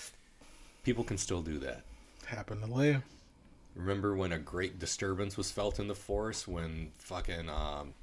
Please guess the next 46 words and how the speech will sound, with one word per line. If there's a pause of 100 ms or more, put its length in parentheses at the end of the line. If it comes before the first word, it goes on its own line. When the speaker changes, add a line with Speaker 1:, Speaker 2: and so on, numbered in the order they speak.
(100)
Speaker 1:
what
planet
was
it? (240)
Alderaan
got
destroyed,
and
Obi-Wan
said,
"Oh, (280)
it's
like
a
thousand
voices
crying
out (160)
at
once."
Speaker 2:
Mm-hmm. (720)
Speaker 1:
And
then (640)
they
were
silenced. (1160)
'Cause
he (100)
could
feel
it
in
the
Force,
and
so
could
she
when
Han
died. (280)
And
I
felt
it
too,